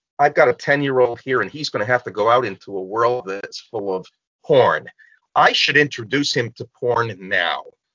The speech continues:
so, so that he can be edified." Then you would be insane if you did that. In fact, you would be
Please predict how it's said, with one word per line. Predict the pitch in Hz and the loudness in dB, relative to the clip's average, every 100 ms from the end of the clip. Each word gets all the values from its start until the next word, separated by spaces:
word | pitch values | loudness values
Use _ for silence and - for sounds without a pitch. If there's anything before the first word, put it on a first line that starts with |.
| _ _ _ | _ _ _
so, | - 127 113 156 | -2 2 2 2
so | - 123 | -2 0
that | 110 104 | 0 -2
he | 127 | -4
can | 123 110 | -8 -8
be | 104 98 - _ _ - | -6 -6 -8 _ _ 0
edified." | 147 127 - 107 196 | 0 0 0 -2 0
Then | 370 370 - _ | -4 -6 -12 _
you | 370 226 | -8 -4
would | 170 | -4
be | 135 123 | -2 -4
insane | 120 - 151 131 101 85 | -2 -2 0 0 -2 -8
if | - | -18
you | 95 82 | -20 -20
did | 85 _ | -20 _
that. | _ _ _ _ _ 123 | _ _ _ _ _ -2
In | |
fact, | 117 - | -2 -4
you | 107 | -12
would | 95 | -12
be | 92 | -14